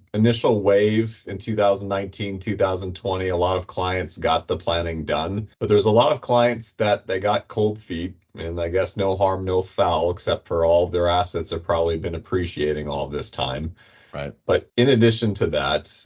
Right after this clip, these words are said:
Speaker 1: um, some clients just, they, they wanted to wait, and now we're kind of reapproaching it.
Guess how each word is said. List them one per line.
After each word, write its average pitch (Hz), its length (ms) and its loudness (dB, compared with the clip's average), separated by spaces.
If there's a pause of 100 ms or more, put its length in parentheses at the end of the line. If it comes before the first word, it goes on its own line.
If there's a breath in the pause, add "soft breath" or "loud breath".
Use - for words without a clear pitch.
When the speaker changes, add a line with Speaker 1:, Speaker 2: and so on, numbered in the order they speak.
(100)
Speaker 1:
um, 82 640 -2
some 110 160 2
clients 107 480 0
just, 101 340 -4
they, 98 140 2
they 92 160 0
wanted 98 260 2
to 104 80 2
wait, 80 460 0
and 90 420 -2 (100)
now 101 260 2
we're 104 140 4
kind 101 200 0
of 92 80 0
reapproaching 90 840 0
it. - 160 -10